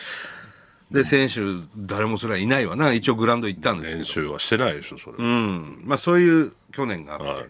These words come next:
Speaker 1: 今年は、あの、超綺麗に晴れてましてね。
Speaker 2: あ、よかった。
Speaker 1: 今年はあの、一軍が、
Speaker 2: うん。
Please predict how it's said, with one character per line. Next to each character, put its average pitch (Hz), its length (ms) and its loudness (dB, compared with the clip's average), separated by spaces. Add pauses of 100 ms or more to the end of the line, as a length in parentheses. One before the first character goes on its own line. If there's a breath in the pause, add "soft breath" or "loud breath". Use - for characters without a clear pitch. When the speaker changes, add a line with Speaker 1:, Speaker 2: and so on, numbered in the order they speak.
(760 soft breath)
Speaker 1:
今 180 120 0
年 175 200 4
は、 151 300 8
あ 123 40 0
の、 113 320 -2 (400)
超 110 180 -8
綺 113 160 -10
麗 117 140 -8
に 107 60 -8
晴 98 140 -6
れ 95 80 -4
て 104 100 -8
ま 92 100 -6
し - 140 -18
て - 40 -16
ね。 127 140 -8
Speaker 2:
あ、 117 60 -2
よ 90 160 -2
か 78 80 -6
っ 69 40 -8
た。 - 60 -16 (380 soft breath)
Speaker 1:
今 202 100 8
年 208 100 6
は 214 80 4
あ 196 40 6
の、 180 100 4
一 170 260 0
軍 233 300 -2
が、 226 380 -2
Speaker 2:
う 82 40 -8
ん。 - 220 -10